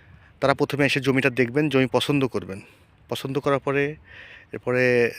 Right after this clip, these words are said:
জমিটা দামাদামি করবেন। দামাদামি করার পরে যদি আপনার দামাদামিতে ভালো লাগে, then আপনি কাগজ চাবেন। কাগজ নেওয়ার পরে যদি আপনার, আহ, আহ,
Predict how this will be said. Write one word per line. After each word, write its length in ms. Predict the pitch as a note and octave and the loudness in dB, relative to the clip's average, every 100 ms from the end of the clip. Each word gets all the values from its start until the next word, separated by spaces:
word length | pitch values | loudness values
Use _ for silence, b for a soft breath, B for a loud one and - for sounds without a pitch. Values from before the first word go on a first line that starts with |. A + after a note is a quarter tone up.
| A2+ | -4
জমিটা 360 | B2 A#2+ B2 | -2 -2 -2
দামাদামি 420 | A2+ B2 B2 B2 B2+ | 2 4 4 2 2
করবেন। 400 | B2+ B2 D3 B2+ | -2 0 -2 2
দামাদামি 500 | A#2 B2 A#2+ A#2+ A#2 | 4 4 4 2 0
করার 260 | A#2+ A#2 | 2 0
পরে 260 | A#2 C3+ D#3+ | 0 -2 -2
যদি 240 | B2+ A#2 | -2 0
আপনার 300 | A#2 B2+ A2+ | -2 -2 -4
দামাদামিতে 520 | A2+ A2+ A#2 A#2 A2 | -2 0 0 0 -2
ভালো 260 | A#2+ G#2 B2+ | -4 0 2
লাগে, 280 | C#3 A2 F#3+ _ _ _ B B B B - | 2 0 -6 _ _ _ B B B B 2
then 120 | C3 | 4
আপনি 200 | B2+ C3+ - | 4 2 -2
কাগজ 340 | A#2 A#2+ - | -2 -2 -4
চাবেন। 300 | A2+ B2 G3+ - _ _ _ | -4 -4 -8 -12 _ _ _
কাগজ 160 | B2+ B2 | -2 0
নেওয়ার 320 | B2 C3 B2+ | 0 -2 -2
পরে 280 | B2+ B2+ B2+ | -2 -2 -2
যদি 240 | B2 B2 | -2 0
আপনার, 260 | B2 B2 B2 | -2 0 -2
আহ, 1000 | A#2+ - - _ - - - - _ - | -4 -10 -20 _ -20 -20 -20 -20 _ -6
আহ, 220 | A2+ A2 | -4 -4